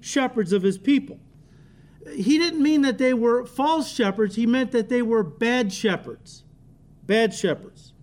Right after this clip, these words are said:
When Jesus said in verse twelve that a hireling was not the shepherd, he meant that a hireling was not the owner of the sheep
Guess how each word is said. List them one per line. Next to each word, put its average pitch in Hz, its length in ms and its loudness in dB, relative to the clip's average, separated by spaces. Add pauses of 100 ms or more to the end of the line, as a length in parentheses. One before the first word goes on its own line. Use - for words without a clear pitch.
(1080)
When 131 140 -8
Jesus 233 380 0
said 254 140 0
in 220 80 2
verse 226 260 0
twelve 240 360 0
that 190 100 0
a 180 80 0
hireling 220 520 0
was 190 200 0
not 220 260 0
the 180 100 -4
shepherd, 151 640 -4 (340)
he 240 160 0
meant 240 220 2
that 220 340 2
a 190 140 -4
hireling 233 500 0
was 208 160 0
not 240 180 -2
the 233 180 -2
owner 277 380 2
of 175 160 0
the 180 80 2
sheep 202 460 -2